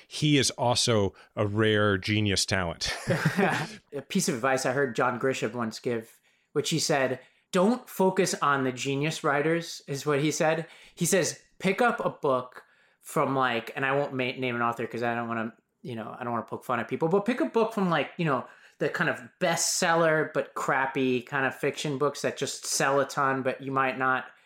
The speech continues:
Speaker 2: really respect them as an author or as a writer, uh, but, but people are compelled by their stories. And he's like, "Just read a bunch of those, and it will motivate you to write, 'cause you're like, 'If these people can do it, I can do it.'" So that was Grisham. And I think about that when it comes to
Speaker 1: <laughs>
Speaker 2: speed.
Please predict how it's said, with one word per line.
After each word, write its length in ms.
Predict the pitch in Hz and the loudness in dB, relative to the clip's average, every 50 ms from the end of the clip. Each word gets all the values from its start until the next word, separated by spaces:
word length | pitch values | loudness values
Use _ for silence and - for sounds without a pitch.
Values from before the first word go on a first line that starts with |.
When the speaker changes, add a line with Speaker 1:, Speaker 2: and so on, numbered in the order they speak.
| _ _ - | _ _ 0
Speaker 2:
really 240 | 147 160 156 147 131 | 2 4 4 4 2
respect 600 | 117 127 - - - - 139 135 131 - - - | 2 0 -2 -2 -2 -2 -2 -2 -2 -4 -2 -2
them 420 | 143 131 131 131 131 127 131 127 - _ - | 0 0 0 0 -2 -4 -6 -10 -14 _ -4
as 160 | 143 131 123 | -4 -2 0
an 80 | 131 127 | 0 2
author 360 | 117 120 127 123 123 - 135 | 2 2 2 2 0 0 2
or 220 | 127 123 120 120 120 | 2 2 2 2 0
as 120 | 120 117 | 0 -2
a 80 | 123 117 | -2 0
writer, 600 | 123 123 127 131 127 139 143 147 147 147 131 - - - | 0 2 2 2 2 2 2 2 2 0 0 -4 -4 -2
uh, 280 | 160 139 131 127 123 - | 0 2 2 2 2 0
but, 220 | 160 151 - - - _ _ _ - | 0 -2 -2 -4 -10 _ _ _ -2
but 260 | 131 - - - - | -2 -2 -2 -6 -6
people 220 | - 196 - 180 | -4 -2 2 2
are 60 | 160 135 | 2 0
compelled 580 | - - 131 113 - - 131 120 127 143 147 | 0 -4 -8 -8 -4 -2 0 0 0 0 0
by 140 | 139 135 127 | 0 0 0
their 100 | 120 113 | 0 -2
stories. 680 | - - - 131 123 135 160 185 202 190 - - - - _ - - - - - - - - | -2 -2 -2 0 2 2 2 0 0 -2 -6 -10 -16 -18 _ -20 -20 -20 -20 -20 -20 -8 -2
And 100 | 170 170 | 2 2
he's 120 | 190 202 208 | 4 4 4
like, 120 | 220 220 | 2 2
"Just 180 | - 226 - - | 0 -2 -2 0
read 220 | 165 190 233 - | 2 2 2 2
a 40 | 254 | 2
bunch 260 | 190 214 208 196 - | 2 0 0 2 0
of 80 | 175 139 | 0 2
those, 500 | 143 147 131 117 117 131 139 - - - - - - - - - - - | 4 4 4 2 0 -2 -4 -6 -10 -14 -16 -20 -20 -20 -20 -8 -4 -2
and 340 | 170 160 151 147 147 151 - - | 0 0 0 0 0 0 0 0
it 120 | 170 185 | 2 4
will 120 | 190 180 | 4 4
motivate 400 | 170 165 175 180 185 170 170 170 | 4 6 6 6 6 4 4 2
you 140 | 170 175 175 | 2 2 2
to 60 | 165 | 4
write, 140 | 214 233 170 | 4 2 2
'cause 160 | - 147 131 | 2 0 0
you're 100 | 156 156 | 0 0
like, 140 | 160 147 135 | 0 0 0
'If 160 | 151 - - | -2 -4 -2
these 220 | - 160 208 262 254 | 0 2 2 2 2
people 300 | - - 170 123 127 113 | 0 -2 0 0 -2 -2
can 200 | - 135 123 110 | -2 -2 -2 0
do 160 | 131 131 120 | 2 2 2
it, 120 | 120 117 - | 2 0 0
I 140 | 135 139 143 | -2 -2 -2
can 180 | - 135 127 117 | -2 -4 -4 -4
do 100 | 120 113 | -4 -4
it.'" 220 | 107 107 - - | -4 -6 -4 0
So 100 | - 180 | 2 4
that 160 | 202 226 208 | 4 4 4
was 180 | 262 247 175 147 | 4 2 2 0
Grisham. 440 | 131 160 180 175 - 180 143 135 - | 2 2 2 2 2 2 0 0 0
And 100 | 147 170 | 0 0
I 80 | 170 | 0
think 160 | 170 220 208 | 0 0 0
about 180 | 208 190 180 - | 2 2 2 2
that 100 | 175 156 | 2 0
when 100 | 147 139 | 0 0
it 60 | - | 0
comes 180 | 120 113 - - | 0 0 0 2
to 60 | 147 | 2
Speaker 1:
<laughs> 60 | 156 | 2
Speaker 2:
speed. 500 | 123 - - - - 180 175 135 110 104 | 2 0 -2 -2 0 2 2 2 0 -4